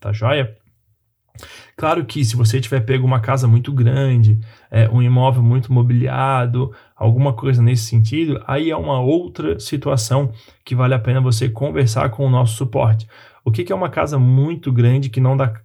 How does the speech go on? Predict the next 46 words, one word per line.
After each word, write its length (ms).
tempo 300
de 80
acabar 580
no 100
mesmo 320
dia? 340
É 80
um 60
imóvel 400
aí 60
com 120
mais 240
de 80
duzentos, 580
trezentos 440
metros 240
quadrados, 640
que 80
tem 240
aí 160
alguma 300
mobília. 560
É, 280
esse 280
imóvel 460
realmente 560
é 40
um 80
imóvel 360
grande 340
que 80
passa 400
de 140
um 120
dia 320
pra 140
ser 160
feita 260
a 40
vistoria, 560
às 260
vezes, 480
não 220
é 80
sempre, 480
tá? 320